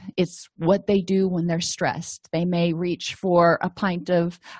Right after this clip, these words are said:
ice cream, or for me, it's peanut butter. Love my peanut butter. Um, and not that that's a good habit, but I know if I start craving peanut butter, it's probably, I'm probably stressed and I need to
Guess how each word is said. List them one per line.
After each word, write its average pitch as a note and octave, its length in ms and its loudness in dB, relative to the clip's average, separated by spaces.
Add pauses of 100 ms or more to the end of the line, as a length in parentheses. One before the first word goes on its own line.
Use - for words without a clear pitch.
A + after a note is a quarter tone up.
(120)
ice F#3 240 2
cream, C3+ 480 -6
or E3+ 220 0
for - 140 -4
me, F#3+ 160 0
it's - 100 -10
peanut E3 340 -4
butter. A#2 280 0 (260)
Love F3 340 2
my D#3 140 2
peanut D3+ 300 -6
butter. - 200 -4 (400)
Um, F#3+ 520 6 (640)
and A#3 160 6
not A#3 180 4
that - 140 0
that's G#3+ 180 0
a G#3+ 80 2
good G#3 240 2
habit, - 400 -4
but G3 180 0
I F#3+ 140 2
know G3 600 4 (480)
if A3 160 4
I G#3 60 4
start - 260 -2
craving F#3+ 340 2
peanut F#3+ 320 0
butter, F3 400 4
it's F3 160 -4
probably, F#3 840 2
I'm F#3+ 80 0
probably F#3 400 2
stressed - 600 -2
and E3+ 100 -4
I D#3+ 80 0
need E3+ 220 -2
to D3 200 -4